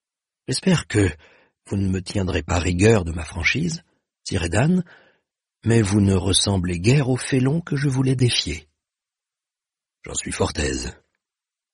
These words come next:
Que ne m'avez-vous écouté avant que nous en venions aux mains ? » Je vous accorde que j'étais trop sûr de ma force. Mais j'aurais juré, malgré tout, la mettre au service du bon droit.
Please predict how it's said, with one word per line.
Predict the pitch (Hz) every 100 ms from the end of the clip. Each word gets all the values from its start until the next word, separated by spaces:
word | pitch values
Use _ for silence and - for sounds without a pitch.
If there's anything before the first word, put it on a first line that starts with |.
| _ _ _ _ _
Que | -
ne | 98
m'avez-vous | 85 85 82 85 87 80
écouté | 76 - 78 120 123
avant | 101 85 87
que | 82 82
nous | 80 82
en | 80
venions | 78 80 76
aux | 76 101
mains ? » | 127 - - _ _ _ _ _ _ _ _ _ _ _ _ _ _ _
Je | 131
vous | 151 151
accorde | 165 185 196 185
que | - 151
j'étais | 139 151 147
trop | - 139
sûr | - 135 117
de | 113
ma | 117
force. | - 147 - - - _ _ _ _ _ _ _ _ -
Mais | 139
j'aurais | 120 127 127
juré, | 117 165 165 151
malgré | 98 104 98
tout, | - 185 202
la | 139
mettre | 135 160 -
au |
service | - 139 156
du | 131
bon | 117 147
droit. | 190 - -